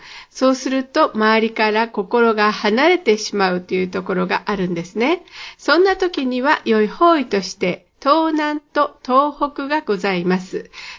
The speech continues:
東南の方位を使いますと、物事が明確になり、人脈が拡大できる方位です。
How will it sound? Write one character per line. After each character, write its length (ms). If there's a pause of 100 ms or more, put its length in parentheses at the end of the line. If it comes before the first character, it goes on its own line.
(100)
東 220
南 220
の 100
方 220
位 120
を 40
使 340
い 80
ま 180
す 80
と、 160
物 320
事 260
が 160
明 300
確 320
に 160
な 160
り、 240
人 260
脈 320
が 160
拡 380
大 260
で 140
き 160
る 80
方 280
位 100
で 180
す。 240